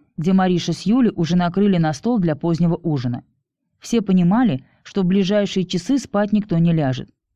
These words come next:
Но это было и не так уж страшно, потому что завтра была суббота, а у старших в школе был день здоровья, когда учиться им вовсе не полагалось, и в школу приходить было тоже не нужно.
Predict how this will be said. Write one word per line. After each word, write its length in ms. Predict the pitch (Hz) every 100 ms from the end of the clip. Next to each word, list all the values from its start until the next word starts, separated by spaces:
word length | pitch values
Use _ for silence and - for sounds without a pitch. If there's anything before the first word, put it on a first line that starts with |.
| _
Но 160 | 226 262
это 160 | 254
было 200 | 202 226
и 140 | 220 202
не 140 | 196
так 220 | 196 180
уж 100 | 175
страшно, 480 | - 165 127 - - - _ _
потому 300 | - 185 190
что 140 | 180 196
завтра 320 | 226 285 170
была 240 | 151 143
суббота, 480 | 139 185 170 277 285 202
а 120 | - 180
у 80 |
старших 420 | 202 - 294 - -
в 60 |
школе 300 | - 185 151
был 160 | 143 170
день 200 | 165 233
здоровья, 560 | 180 185 160 131 127 131 _ _ _ -
когда 320 | 185 180 202
учиться 420 | 208 262 247 190
им 100 | 170
вовсе 280 | 214 196 196
не 80 | 190
полагалось, 640 | 190 196 170 147 127 - _
и 80 | 208
в 60 | 170
школу 320 | - 311 254
приходить 480 | 175 170 180 156 147
было 220 | 147 151
тоже 300 | 180 226 208
не 140 | 208
нужно. 380 | 180 143 - 127